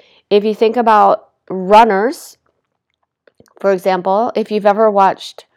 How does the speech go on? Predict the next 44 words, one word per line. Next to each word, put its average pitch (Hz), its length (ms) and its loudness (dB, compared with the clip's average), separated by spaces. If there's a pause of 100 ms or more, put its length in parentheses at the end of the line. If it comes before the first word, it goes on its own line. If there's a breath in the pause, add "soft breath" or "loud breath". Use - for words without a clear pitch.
(200)
running 190 580 0
on 185 160 -6
T 190 200 -6
V, 180 240 -6
or 190 100 -2
if 185 160 -6
you've 196 100 0
ever 190 240 0
seen, 190 460 -6 (560 soft breath)
you 214 80 -2
know, 202 120 2
one 196 200 2
of 196 60 -4
these 196 180 -4
long 190 240 -2
distance 190 420 -12 (480)
marathons 202 1080 -2
or, 175 380 -6 (720 soft breath)
uh, 180 460 -4 (160)
watched, 190 640 -2 (260)
watched 190 440 2
any 196 200 0
type 196 220 -6
of 180 100 -4
running 185 400 -4
in 170 140 -8
person 214 540 -6
or 175 160 -6
on 175 160 -6
T 185 160 -8
V, 208 340 -6 (300 soft breath)
you'll 220 140 0
notice 262 320 -2
runners 226 520 -2
tend 208 240 -6
to 202 60 -8
have 185 420 -4
very 196 240 -2
different 185 320 -8
physiques. 175 400 -8
They 180 120 -6
tend 196 220 -6
to 185 60 -6
be 180 380 -6